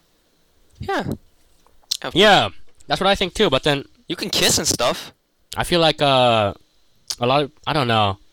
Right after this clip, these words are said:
Speaker 2: I've been reading too much stuff that corrupts my brain,
Speaker 1: You don't,
Speaker 2: man.
Speaker 1: yeah. You don't, <laughs> you don't have to have sex. It's
Speaker 2: Yeah, sex can ruin, uh,
Speaker 1: A lot of people say sex, uh, I, I talk to a lot of my, um,
Speaker 2: Mm-hmm.
Speaker 1: water polo seniors.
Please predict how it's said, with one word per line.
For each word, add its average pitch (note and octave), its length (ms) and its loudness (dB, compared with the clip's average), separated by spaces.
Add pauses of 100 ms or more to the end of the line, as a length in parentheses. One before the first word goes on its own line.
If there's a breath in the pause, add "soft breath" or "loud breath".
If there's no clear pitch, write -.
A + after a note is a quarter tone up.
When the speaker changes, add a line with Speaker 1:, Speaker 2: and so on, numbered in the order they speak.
(100)
Speaker 2:
I've B2 120 -4
been D#3 100 0
reading C#3 180 2
too C#3 120 -2
much B2 100 0
stuff B2+ 180 0
that A2+ 120 -2
corrupts A2+ 280 -2
my G#2 120 0
brain, G2 260 0
Speaker 1:
You F#2+ 40 -2
don't, F#2+ 100 0
Speaker 2:
man. G2 180 -2
Speaker 1:
yeah. F#2+ 300 -8 (880)
You C#3 60 -10
don't, F3+ 120 -8
<laughs> - 1120 -4
you D3+ 60 -6
don't A3+ 140 -2
have E3 440 2
to - 80 -6
have A#2+ 300 -2
sex. - 720 -4 (280)
It's - 380 -4 (760 soft breath)
Speaker 2:
Yeah, D#3+ 200 -2
sex - 260 -4
can D3+ 160 -2
ruin, C#3+ 320 0
uh, B2+ 640 0 (140)
Speaker 1:
A - 20 -6
lot A#2 160 -2
of - 60 -8
people - 180 -14
say G#2+ 400 -4 (240)
sex, - 340 -8
uh, G2+ 320 -4
I, G#2+ 80 -6
I A2 40 -6
talk - 180 -10
to C3 180 -6
a G#2+ 60 -6
lot G#2 140 -6
of A2 80 -12
my, G2+ 160 -6
um, G2 180 -10 (760)
Speaker 2:
Mm-hmm. A2+ 560 -4
Speaker 1:
water A2 140 -2
polo A2 360 -10
seniors. A2+ 640 -6